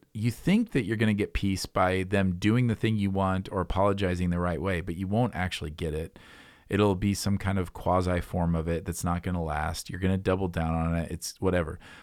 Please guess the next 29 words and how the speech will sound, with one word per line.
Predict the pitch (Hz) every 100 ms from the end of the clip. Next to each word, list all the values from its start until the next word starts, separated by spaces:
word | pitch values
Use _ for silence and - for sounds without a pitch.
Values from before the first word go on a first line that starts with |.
| -
But | - 104 - _ _
if | 107 107 -
you | 95
go | 98 90
through | -
Christ | 80 - 147 101 -
and | 92
you | 87
say, | - 87 82
"Look, | 95 85 _ - - - - - -
where | - 110
I'm | 113
gonna | 117 110
find | 107 95
peace | - 95 82 - - -
is | 95
by | - 87
abiding | 87 87 87 90
in | 85
Jesus | 82 85 90 117
in | 135 143
this," | 165 156 - - - - -
then, | 127 131 120 107 - _
and | 104 104
they | 95
do | 85 90
apologize | 107 - 117 135 147 147
like | 147 143
that, | 156 165 170